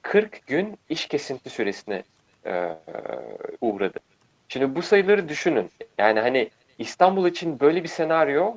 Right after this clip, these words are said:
yani doksan dokuzda Türkiye bunu yaşadı. Biz bugün İstanbul'daki paydaşlarımızla konuştuğumuzda,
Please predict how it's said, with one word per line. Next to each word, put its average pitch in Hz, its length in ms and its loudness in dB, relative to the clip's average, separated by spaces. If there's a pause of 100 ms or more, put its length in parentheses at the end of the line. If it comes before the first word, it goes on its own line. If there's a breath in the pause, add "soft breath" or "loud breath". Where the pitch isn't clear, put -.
yani 104 200 -2
doksan - 500 4
dokuzda 139 360 -2
Türkiye 135 340 -4
bunu 131 100 -4
yaşadı. 131 500 0 (360)
Biz 143 240 -4
bugün 156 460 0
İstanbul'daki 156 840 2
paydaşlarımızla 113 720 0
konuştuğumuzda, - 800 -8